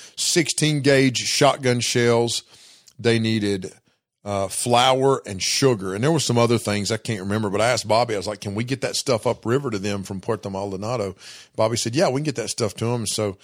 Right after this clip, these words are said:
I told him, "If you, if you will spare the lives of my friends, Bobby and Ephraim, then we will bring,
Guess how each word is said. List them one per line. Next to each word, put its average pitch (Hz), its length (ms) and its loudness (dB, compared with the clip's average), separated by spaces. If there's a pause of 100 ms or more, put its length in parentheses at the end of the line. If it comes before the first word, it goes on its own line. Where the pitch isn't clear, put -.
(260)
I 131 120 2
told 151 260 4
him, 123 60 0
"If 117 160 -2
you, 143 260 2
if 127 160 -4
you 139 140 4
will 123 100 -2
spare 147 720 2
the 120 100 0
lives 120 460 2
of 104 160 -2
my 110 180 -2
friends, 117 460 -2
Bobby 110 340 0
and 104 140 -6
Ephraim, 107 680 -2 (640)
then 107 240 -2
we 117 100 2
will 110 140 0
bring, 107 440 -2